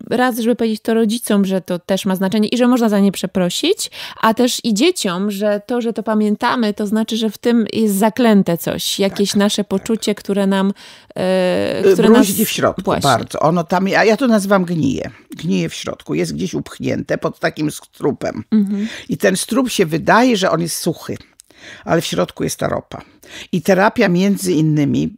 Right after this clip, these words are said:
Speaker 2: bardzo wyraźnie polega na tym, że niestety te strupy znajdujemy, niestety albo na szczęście, w gruncie rzeczy, jeśli chodzi o efekt, na szczęście. Ale je znajdujemy. Czasami je trzeba zedrzeć jednym ruchem i to jest, wiesz, ból.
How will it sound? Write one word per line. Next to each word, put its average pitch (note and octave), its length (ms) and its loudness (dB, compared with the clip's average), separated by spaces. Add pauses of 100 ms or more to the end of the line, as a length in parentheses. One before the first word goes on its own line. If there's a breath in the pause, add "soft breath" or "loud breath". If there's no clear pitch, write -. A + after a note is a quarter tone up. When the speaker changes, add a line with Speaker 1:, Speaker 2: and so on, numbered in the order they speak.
Speaker 2:
bardzo D3+ 420 0
wyraźnie B2+ 480 -4
polega C#3+ 340 -2
na B2+ 140 0
tym, E3 180 -10
że C#3 200 -2
niestety C3+ 520 -4
te C3+ 140 -6
strupy - 380 -6
znajdujemy, B2 840 -2 (840 loud breath)
niestety - 440 -4
albo D3 180 0
na A3+ 120 2
szczęście, - 540 -6 (220)
w B2+ 40 -8
gruncie A2+ 300 -2
rzeczy, A#2 260 -6
jeśli - 140 -10
chodzi B2 260 -4
o C3 160 -2
efekt, - 380 -6
na A#2+ 100 -2
szczęście. - 640 -2 (600 loud breath)
Ale D#3 240 4
je D#3 120 4
znajdujemy. D3+ 520 0
Czasami C3 420 -2
je F3 100 0
trzeba D#3 260 0
zedrzeć B2 480 -2
jednym A#2 340 0
ruchem G#2 440 -4
i - 140 -8
to A2+ 140 -2
jest, - 640 -6
wiesz, - 320 -10 (240)
ból. G#2 360 0